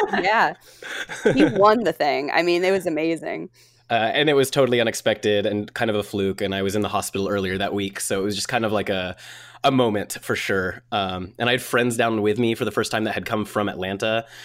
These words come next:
Speaker 3: and I just, like, I was the only one who did the five K. And I walk into the hotel room, and two of my friends, they're a couple, they had gotten in at two A M right around when I was, like, changing, getting ready to leave.
Speaker 1: Mm-hmm.
Speaker 3: And I, like, quietly open the door and make it in, and they're like, s-,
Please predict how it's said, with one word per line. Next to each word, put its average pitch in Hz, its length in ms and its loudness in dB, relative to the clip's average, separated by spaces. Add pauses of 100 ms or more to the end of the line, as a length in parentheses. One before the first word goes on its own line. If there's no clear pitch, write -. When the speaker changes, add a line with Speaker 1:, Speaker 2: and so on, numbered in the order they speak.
(260)
Speaker 3:
and 110 180 0
I 101 80 2
just, 104 200 -4
like, 101 260 -4
I 110 60 0
was 104 100 0
the 110 60 0
only 104 160 2
one 101 100 0
who 101 80 -4
did 95 120 -4
the 95 80 -8
five 92 220 -4
K. 92 340 -4
And 90 100 -4
I 92 60 -4
walk 98 260 -2
into 95 240 -4
the 90 160 -6
hotel 101 340 -2
room, 113 360 0 (460)
and 92 360 -6
two - 100 0
of 160 60 4
my 143 100 4
friends, 101 240 0
they're 101 100 0
a 95 60 0
couple, 98 380 0
they 101 100 -2
had 98 240 -6 (140)
gotten 101 340 -2
in 117 220 0
at - 100 -10
two 117 160 0
A 104 140 2
M 98 180 0
right 101 140 0
around 98 320 0
when 90 80 -4
I 92 80 -4
was, 92 120 -6
like, - 120 -12
changing, 95 480 -4
getting 98 200 -4
ready 92 220 -4
to 87 60 -10
leave. 90 420 -4 (220)
Speaker 1:
Mm-hmm. 101 160 -12
Speaker 3:
And 110 100 -6
I, - 20 -2
like, 113 120 -6
quietly 135 640 0
open 135 200 0
the 127 60 0
door 113 400 2
and 104 100 -2
make 110 140 -2
it 110 80 -2
in, 110 80 -2
and 110 80 -4
they're 117 80 -2
like, 120 140 -6
s-, - 160 -12